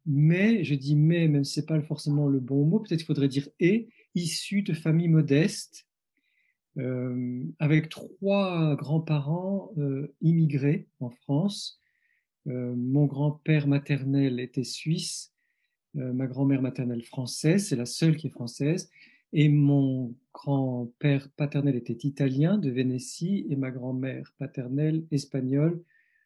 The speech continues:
euh, des montagnes pyrénéennes, mais du côté espagnol. Et, euh, ils ont, ils sont venus en France, mon grand-père, euh, paternel, pour des raisons politiques. Sa famille a fui le fascisme parce qu'ils étaient opposants au fascisme, donc en mille neuf cent vingt-cinq,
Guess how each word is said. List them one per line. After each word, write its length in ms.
euh, 320
des 180
montagnes 600
pyrénéennes, 600
mais 80
du 140
côté 240
espagnol. 600
Et, 280
euh, 240
ils 240
ont, 80
ils 300
sont 160
venus 220
en 100
France, 680
mon 160
grand-père, 440
euh, 140
paternel, 680
pour 160
des 100
raisons 400
politiques. 760
Sa 180
famille 380
a 60
fui 540
le 100
fascisme 500
parce 140
qu'ils 100
étaient 160
opposants 460
au 60
fascisme, 600
donc 220
en 60
mille 120
neuf 100
cent 120
vingt-cinq, 540